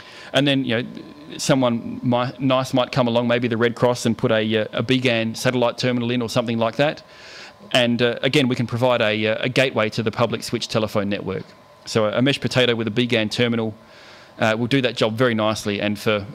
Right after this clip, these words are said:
a, less than two thousand dollars worth of equipment. It's surprisingly cheap. And, uh,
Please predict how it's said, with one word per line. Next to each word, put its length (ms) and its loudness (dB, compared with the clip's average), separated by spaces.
a, 100 -4
less 300 0
than 100 2
two 180 0
thousand 300 0
dollars 260 0
worth 160 -2
of 80 -10
equipment. 480 -6
It's 360 -10
surprisingly 680 -2
cheap. 360 -4
And, 220 4
uh, 200 2